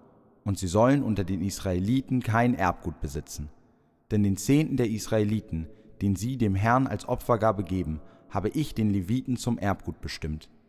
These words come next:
Darum habe ich zu ihnen gesagt, dass sie unter den Israeliten kein Erbgut besitzen sollen.“ Ah, mit dem Zehnten ist wirklich ein, der Mensch gemeint. Okay, deswegen die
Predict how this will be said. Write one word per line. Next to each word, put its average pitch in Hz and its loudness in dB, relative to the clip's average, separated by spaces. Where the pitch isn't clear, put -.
Darum 117 2
habe 113 2
ich 113 -4
zu - -8
ihnen 101 -2
gesagt, 85 -2
dass 98 -2
sie 104 -4
unter 135 2
den 110 0
Israeliten 101 -2
kein 107 -2
Erbgut 80 -6
besitzen 73 -10
sollen.“ 71 -10
Ah, 127 4
mit 117 2
dem 101 -2
Zehnten 123 2
ist 98 -6
wirklich 98 -6
ein, 92 -4
der 90 -4
Mensch 87 0
gemeint. 76 -8
Okay, 73 -10
deswegen 71 -12
die 67 -14